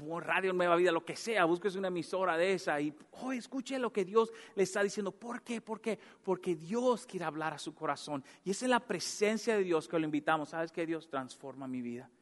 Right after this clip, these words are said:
transforma mi alma, ayúdame a mantener eso en mí". Cuando yo mantengo el ambiente de la presencia de Dios, algo transforma. Moisés, sabiendo esto,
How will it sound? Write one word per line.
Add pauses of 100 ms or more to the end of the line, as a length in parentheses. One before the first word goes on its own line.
(240)
transforma
mi
alma,
ayúdame
a
mantener (340)
eso
en
mí". (140)
Cuando
yo
mantengo
el
ambiente
de
la
presencia
de
Dios,
algo
transforma.
Moisés, (640)
sabiendo
esto,